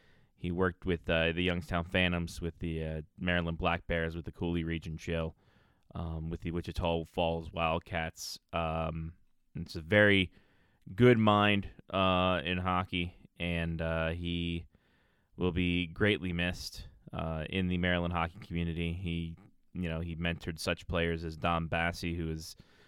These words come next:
playing for Colorado College, Bryce Montgomery, who is in, uh, the O H L now with London,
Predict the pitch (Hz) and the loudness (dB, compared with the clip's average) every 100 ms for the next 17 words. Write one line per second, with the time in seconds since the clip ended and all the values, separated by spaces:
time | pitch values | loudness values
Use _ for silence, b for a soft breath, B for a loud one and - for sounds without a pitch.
0 | b - 92 85 - 90 85 78 - 92 | b -2 0 0 -2 0 0 -2 -2 0
1 | 90 87 - - 92 - 82 80 85 85 | 2 0 -2 2 2 0 -6 -4 -2 0
2 | 82 92 85 82 82 78 80 82 82 - | -2 -2 -2 -2 -2 -2 -2 -4 -6 -12
3 | - 85 82 82 80 82 82 85 82 - | -6 -4 -2 -2 -4 -2 0 0 0 0
4 | 95 90 92 85 85 - 87 90 87 | 0 2 2 0 -2 -2 -2 0 -2